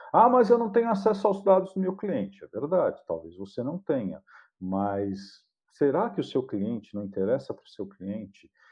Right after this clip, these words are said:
te fornecer esses dados, porque isso vai fazer com que você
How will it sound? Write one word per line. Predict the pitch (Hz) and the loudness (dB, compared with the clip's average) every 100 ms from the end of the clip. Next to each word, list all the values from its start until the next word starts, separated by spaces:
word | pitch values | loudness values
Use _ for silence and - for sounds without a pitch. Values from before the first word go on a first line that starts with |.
| _ _ | _ _
te | - | -12
fornecer | 131 135 113 110 98 - 139 156 | 0 2 2 0 -8 -4 -2 -2
esses | - 254 - | -4 -8 -2
dados, | 107 131 262 175 - - | 0 0 -2 -6 -14 -8
porque | 127 - 123 110 - - | -8 -4 -2 -2 -8 -10
isso | 131 196 - 120 95 | -8 -8 -6 -4 0
vai | 113 131 127 | 4 4 2
fazer | 113 104 | -4 -6
com | - 117 | -10 -12
que | - | -10
você | 101 101 - - 143 190 | -6 -6 -6 0 0 0